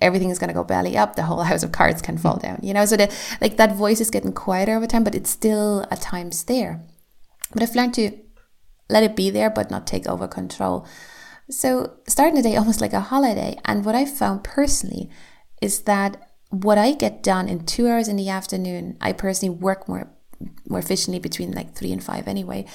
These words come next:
But I can get so much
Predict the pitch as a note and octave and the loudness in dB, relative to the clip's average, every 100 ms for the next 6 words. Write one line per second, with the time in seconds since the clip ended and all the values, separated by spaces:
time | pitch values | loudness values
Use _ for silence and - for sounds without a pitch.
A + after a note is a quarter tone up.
0 | - - - - - - - - - G#3+ | -16 -14 -14 -14 -18 -20 -20 -10 -2 2
1 | D4+ E4+ D#3+ F#2+ - - - E4 F4 D4 | 2 2 0 -2 -4 -4 -2 -2 -2 -4
2 | - | -4